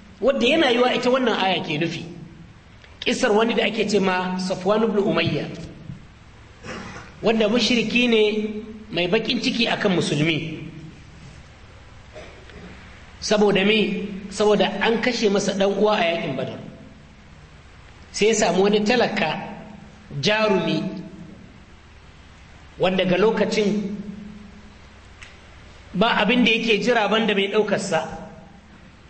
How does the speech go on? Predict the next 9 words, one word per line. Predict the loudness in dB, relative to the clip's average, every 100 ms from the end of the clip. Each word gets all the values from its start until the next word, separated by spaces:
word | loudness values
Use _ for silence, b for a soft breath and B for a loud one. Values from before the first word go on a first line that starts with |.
| -12
kamar | -6 -2
area | 0 2 2
boys | 2 0 0
namu | -4 -4 -4
na |
yanzu. | -4 -6 -8 -12 -16 -20 -20 -20 -20 -20 -20 -20 -20 -20 -20 -20 -20 -20 -20 -20 -14 -2
Mai | -2 2
ɗaukar | 2 4 4
sa | 2 2 2 0 -4